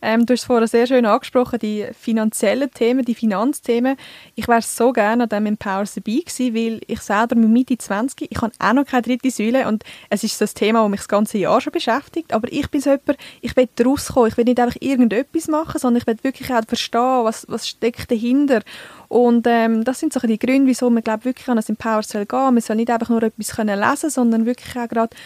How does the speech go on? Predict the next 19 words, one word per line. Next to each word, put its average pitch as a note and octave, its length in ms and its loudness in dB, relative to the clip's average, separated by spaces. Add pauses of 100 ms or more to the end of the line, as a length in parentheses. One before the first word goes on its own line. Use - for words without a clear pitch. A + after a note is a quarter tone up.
(140)
von A3+ 140 0
den A3 80 0
Profis A3+ 400 0
mit B3 160 4 (220)
auf A3+ 100 -4
den A3+ 100 0
Weg A3 280 -2
überkommen. A#3+ 460 -2
Und G#3 80 -2
ich G#3+ 100 -6
glaub, A3 200 -4
da A3+ 80 -2
fühlt A3+ 240 -4
man A3+ 60 -4
sich A3+ 180 -4
nachher A3 240 -2
auch G#3 60 -6
viel A#3+ 180 0
sicherer. A#3 520 -2